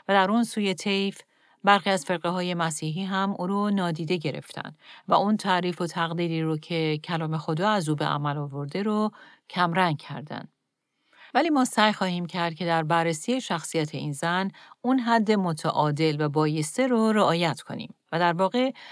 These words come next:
به کتاب مقدس مراجعه کنیم و ببینیم که در نهایت کلام خدا می‌خواد چه حقایقی درباره این زن به ما منتقل کنه.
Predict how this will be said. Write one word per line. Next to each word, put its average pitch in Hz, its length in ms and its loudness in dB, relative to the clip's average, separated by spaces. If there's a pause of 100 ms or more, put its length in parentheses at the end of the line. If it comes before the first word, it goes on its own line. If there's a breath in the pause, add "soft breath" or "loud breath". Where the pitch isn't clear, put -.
(100)
به 214 100 0
کتاب 226 280 2
مقدس 208 500 2
مراجعه 156 420 0
کنیم 156 360 -2
و 156 60 0
ببینیم 214 380 2
که 208 140 -2
در 180 180 4
نهایت 185 640 2 (320 loud breath)
کلام 196 340 2
خدا 262 540 2
می‌خواد 220 300 0
چه - 200 -2
حقایقی 156 560 -2
درباره 147 400 -2
این 151 240 -4
زن 147 300 -2
به 147 100 -4
ما 143 140 -2
منتقل 143 480 -6
کنه. - 300 -14